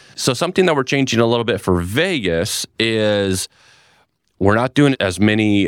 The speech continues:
Speaker 2: what do you wanna call them? We're only doing three sections instead of four
Speaker 1: Okay.
Speaker 2: for the automation. And we're going to spend a little bit more time and be able to explain things a little bit more.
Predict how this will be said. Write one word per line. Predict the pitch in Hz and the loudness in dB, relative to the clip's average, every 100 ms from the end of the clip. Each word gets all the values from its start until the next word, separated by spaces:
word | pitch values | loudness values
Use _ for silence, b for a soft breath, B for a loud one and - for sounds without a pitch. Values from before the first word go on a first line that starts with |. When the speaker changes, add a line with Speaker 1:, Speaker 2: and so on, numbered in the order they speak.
| - | -2
Speaker 2:
what | 98 | 0
do | 92 | 2
you | |
wanna | 85 | 2
call | - 82 | 0 -2
them? | 78 78 | -2 0
We're | 101 95 | 2 2
only | 101 101 | 2 0
doing | 101 92 | -2 -2
three | 107 101 | -2 -2
sections | 87 82 90 87 | -2 -2 -2 0
instead | 90 - 92 | 0 0 -4
of | |
four | - 98 80 98 - | 0 0 0 -2 -6
Speaker 1:
Okay. | 120 110 117 | -4 -4 -6
Speaker 2:
for | - 90 | -4 0
the | 87 | 0
automation. | 95 90 85 - 101 B B B B B | -2 -2 -2 -2 -4 B B B B B
And | 110 104 101 98 98 | -2 0 -2 -2 0
we're | 98 95 | 0 2
going | 107 98 | 0 -2
to | |
spend | - 101 | -2 -2
a | 92 | 0
little | 95 98 | 0 0
bit | 107 | 0
more | 104 104 | 0 -2
time | 101 - 117 104 95 90 90 92 _ - | -4 -6 -2 -2 -2 -2 -2 -4 _ -4
and | 95 85 82 80 80 _ _ | 0 0 0 -2 -6 _ _
be | 104 | -2
able | 98 95 | -2 -4
to | |
explain | 98 - 98 87 80 | -6 -4 -2 -2 -2
things | 85 80 | -2 0
a | |
little | 80 82 | 0 0
bit | 80 80 | 0 -2
more. | 78 | -4